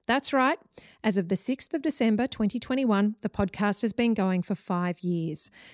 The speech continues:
And in that time, we've published two hundred and nineteen episodes, including this one.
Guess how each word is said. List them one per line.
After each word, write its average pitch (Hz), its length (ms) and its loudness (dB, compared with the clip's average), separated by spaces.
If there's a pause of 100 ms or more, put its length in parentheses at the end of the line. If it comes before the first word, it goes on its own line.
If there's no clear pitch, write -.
(120)
And 208 160 0
in 277 180 4
that 320 180 0
time, 202 440 0
we've 214 220 2
published 196 380 0
two 240 160 0
hundred 262 220 0
and 254 100 2
nineteen 226 380 2
episodes, 277 480 0
including 202 380 4
this 202 220 2
one. 247 160 0